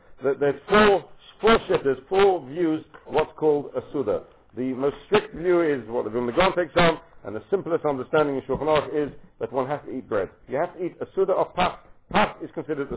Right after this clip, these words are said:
Suda. According to the Gaon, if you don't eat bread, you're not Yotze your mitzvah Kiddush. That's the most strict view of what Kiddush is. The next view, which is, which is taken on by almost everybody in the world,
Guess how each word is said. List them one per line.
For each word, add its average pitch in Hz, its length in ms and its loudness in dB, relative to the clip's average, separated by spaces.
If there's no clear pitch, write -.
Suda. 90 180 -6
According 202 260 2
to 160 120 -6
the 127 60 -2
Gaon, 180 320 6
if 135 120 -6
you 147 60 -6
don't 175 260 2
eat 131 100 -6
bread, 156 220 4
you're 117 140 -4
not 131 220 0
Yotze 123 260 -2
your 110 80 -4
mitzvah 107 240 -6
Kiddush. 80 280 -6
That's 151 240 0
the 147 220 -4
most 143 280 0
strict 180 200 -2
view 135 340 -4
of 117 200 0
what 123 180 -2
Kiddush 104 260 -6
is. 82 120 -8
The 110 60 -6
next 175 260 -2
view, 180 160 2
which 165 120 0
is, 123 180 -12
which 139 200 -10
is 117 140 -8
taken 156 260 0
on 139 160 0
by 127 140 2
almost 127 340 -2
everybody 143 320 -2
in 117 60 -2
the 120 60 0
world, 165 260 4